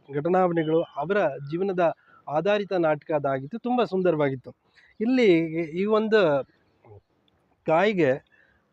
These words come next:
ಪ್ರಪ್ರಥಮವಾಗಿ ನಾನು ಏನನ್ನ ಚಿತ್ರಿಸ್ಬೋದು ಅಂತಾಗ ಬಿ ಜಿ ಎಲ್ ಸ್ವಾಮಿ ಅವ್ರನ್ನ ಚಿತ್ರಿಸಿದ್ದೀನಿ. ಈ ಕಡೆ,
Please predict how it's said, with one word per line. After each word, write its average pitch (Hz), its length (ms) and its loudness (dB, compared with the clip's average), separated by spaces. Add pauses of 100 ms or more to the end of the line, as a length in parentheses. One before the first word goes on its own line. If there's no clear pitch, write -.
ಪ್ರಪ್ರಥಮವಾಗಿ 202 960 2
ನಾನು 170 240 2
ಏನನ್ನ 165 440 0
ಚಿತ್ರಿಸ್ಬೋದು 175 720 0
ಅಂತಾಗ 156 380 -2 (300)
ಬಿ 160 100 0
ಜಿ 180 140 -2
ಎಲ್ 208 80 2
ಸ್ವಾಮಿ 180 340 2
ಅವ್ರನ್ನ 165 240 0
ಚಿತ್ರಿಸಿದ್ದೀನಿ. 147 760 -8
ಈ - 20 -12
ಕಡೆ, 151 340 -6